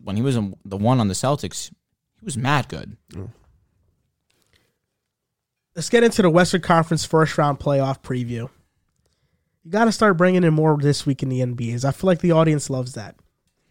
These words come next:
Speaker 3: There's
Speaker 2: Okay,
Speaker 3: a
Speaker 2: we'll
Speaker 3: lot
Speaker 2: start.
Speaker 3: of,
Speaker 2: You
Speaker 3: there's
Speaker 2: know
Speaker 3: a
Speaker 2: what?
Speaker 3: lot of this
Speaker 2: Let
Speaker 3: weeks in the
Speaker 2: me, we'll,
Speaker 3: N B As.
Speaker 2: let's start bringing in three at least.
Speaker 1: Yeah, thanks. Now that I know that I should bring seventeen,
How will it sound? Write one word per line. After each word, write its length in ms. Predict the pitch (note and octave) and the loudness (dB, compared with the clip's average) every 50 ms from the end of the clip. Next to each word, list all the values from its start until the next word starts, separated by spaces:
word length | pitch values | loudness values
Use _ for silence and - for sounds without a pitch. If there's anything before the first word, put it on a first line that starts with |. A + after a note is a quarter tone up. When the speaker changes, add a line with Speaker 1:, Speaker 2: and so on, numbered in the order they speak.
| _ _ _ _ _ _ - | _ _ _ _ _ _ -6
Speaker 3:
There's 200 | - E3+ F3+ G3 | -2 0 2 4
Speaker 2:
Okay, 20 | |
Speaker 3:
a 40 | A#3 | 4
Speaker 2:
we'll 60 | A3 G#3 | 6 6
Speaker 3:
lot 80 | A3 | 6
Speaker 2:
start. 140 | A3+ G#3 F#3 | 6 4 4
Speaker 3:
of, 40 | - | 2
Speaker 2:
You 60 | - F3 | 4 4
Speaker 3:
there's 120 | G#3 A#3 | 6 8
Speaker 2:
know 60 | B3 | 8
Speaker 3:
a 20 | - | 6
Speaker 2:
what? 40 | A#3+ | 6
Speaker 3:
lot 120 | A#3+ A#3+ | 6 6
of 80 | A#3 G#3+ | 4 4
this 140 | G#3+ G#3+ - | 4 4 4
Speaker 2:
Let 80 | B2+ D3 | 4 4
Speaker 3:
weeks 160 | E3+ E3 E3 | 4 4 2
in 80 | G3 F#3+ | 2 4
the 60 | F#3 F3+ | 4 4
Speaker 2:
me, 40 | - | 4
we'll, 80 | C3+ | 4
Speaker 3:
N 40 | D3 | 6
B 60 | F#3 | 6
As. 80 | F#3+ - | 6 4
Speaker 2:
let's 120 | D3+ C#3+ - | 4 2 4
start 220 | - E3+ D#3 D3+ | 2 2 2 4
bringing 220 | D3+ D3+ D3 C#3+ C#3 | 4 2 4 4 4
in 100 | C3 A#2 | 4 2
three 340 | - - C3 C3 B2+ A#2 | 2 0 0 2 2 2
at 60 | A2 G#2 | 2 0
least. 140 | G2+ F#2+ E3 | -2 0 0
Speaker 1:
Yeah, 80 | E3+ C#3 | 0 0
thanks. 420 | - - E3+ C3 G#2 - - - | 0 0 -2 -2 -2 -2 -6 -6
Now 240 | C3+ D3+ D#3+ E3+ F3+ | -2 0 2 2 2
that 160 | E3 F3 F3 | 4 4 4
I 120 | E3+ E3+ E3+ | 4 4 4
know 300 | E3 D#3+ E3 D#3+ C#3+ C3 | 4 6 6 6 4 4
that 140 | A2+ C3 B2 | 2 2 0
I 80 | B2 C3 | 0 0
should 200 | - - D#3 A#2 | 0 0 0 2
bring 260 | A#2+ D#3 D#3+ C#3 C3 | 2 2 2 2 0
seventeen, 960 | - - - D3+ D#3 D3+ E3 D#3+ C#3+ - G#3 G#3+ G3+ E3+ D#3 D#3 D#3 D#3 | -2 -2 0 0 2 4 4 2 4 4 4 6 6 6 6 6 6 6